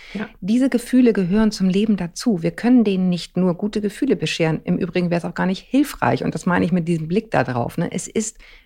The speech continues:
Speaker 2: wirklich, wirklich, wirklich nicht hilfreich für ein Kind, das Gefühl zu haben,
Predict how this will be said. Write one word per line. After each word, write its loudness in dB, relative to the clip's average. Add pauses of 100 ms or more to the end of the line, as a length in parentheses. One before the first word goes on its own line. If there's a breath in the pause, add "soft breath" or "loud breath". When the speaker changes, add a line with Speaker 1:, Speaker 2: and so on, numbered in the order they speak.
Speaker 2:
wirklich, 0
wirklich, 0
wirklich -4
nicht -6
hilfreich -4
für -4
ein -4
Kind, -2
das -8
Gefühl -2
zu -8
haben, -2